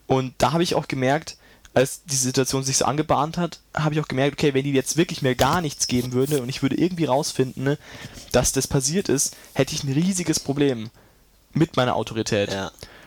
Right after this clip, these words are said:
Speaker 1: Und, äh, da hab ich zum Beispiel gemerkt, es würde nicht funktionieren. Also ich hab nicht die ganze Gruppe hinter mir und es würde nicht funktionieren. Und wenn jetzt irgendwie einer, also wenn sie das machen würden, könnte ich effektiv nichts tun, außer zusehen, weil
Speaker 2: Klar.
Speaker 1: ich nicht die Macht hab, als irgendwie zu unterbinden. Und das ist halt echt ein Problem. Und da muss man halt einfach zusehen,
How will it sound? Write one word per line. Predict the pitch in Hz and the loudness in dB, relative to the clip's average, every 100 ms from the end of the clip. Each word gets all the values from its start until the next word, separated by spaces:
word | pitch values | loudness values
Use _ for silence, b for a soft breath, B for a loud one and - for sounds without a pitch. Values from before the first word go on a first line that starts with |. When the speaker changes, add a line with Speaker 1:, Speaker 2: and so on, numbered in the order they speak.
| B _ | B _
Speaker 1:
Und, | 131 131 127 123 - | 2 2 -2 -6 -2
äh, | 123 123 | 0 2
da | 135 | 0
hab | |
ich | 165 | 0
zum | - | -2
Beispiel | 147 147 | -2 -2
gemerkt, | 139 151 - | 0 -2 -2
es | |
würde | 147 | -4
nicht | 151 - | -4 -2
funktionieren. | 151 - 156 147 120 | -4 -2 -2 0 -2
Also | 117 | 0
ich | 147 | -2
hab | - | -2
nicht | 151 - | -4 0
die | |
ganze | 143 143 - | 0 0 -2
Gruppe | 147 143 | -2 -2
hinter | 127 123 | 0 -2
mir | 123 | -2
und | 127 | -4
es | - | -4
würde | 123 127 | -4 -2
nicht | 131 | -4
funktionieren. | - 123 - 127 120 | -4 -4 -2 0 0
Und | 113 | 0
wenn | 117 | 2
jetzt | 131 - - | 0 2 -2
irgendwie | 147 135 | 2 0
einer, | 123 135 123 | 2 0 0
also | 127 | 0
wenn | 135 151 | 0 0
sie | |
das | 131 - | -2 0
machen | 139 165 147 | 0 0 0
würden, | 160 143 | 0 0
könnte | 151 147 | -2 2
ich | |
effektiv | 135 143 - 143 | 0 0 -4 -2
nichts | 147 - - | -2 -2 -4
tun, | - 151 | -2 0
außer | 135 139 | 0 0
zusehen, | - 165 147 110 104 | -2 -2 0 -2 0
weil | 104 | 0
Speaker 2:
Klar. | 104 | 0
Speaker 1:
ich | 131 | -4
nicht | 127 | -4
die | 123 | 0
Macht | 120 - - | 0 0 0
hab, | 127 | 0
als | 120 - | 0 0
irgendwie | 135 135 135 | 0 0 -2
zu | 120 | 0
unterbinden. | 123 127 135 113 | 0 0 -4 -4
Und | 110 | -2
das | 117 127 | -2 0
ist | - | 0
halt | 123 | 0
echt | 110 - - | 0 -2 -8
ein | |
Problem. | 123 127 131 120 | -4 2 2 2
Und | 110 | 0
da | 117 | 2
muss | 139 139 | 2 0
man | 151 | 2
halt | 139 | 2
einfach | 135 139 | 2 -2
zusehen, | - 175 143 143 | -2 0 2 0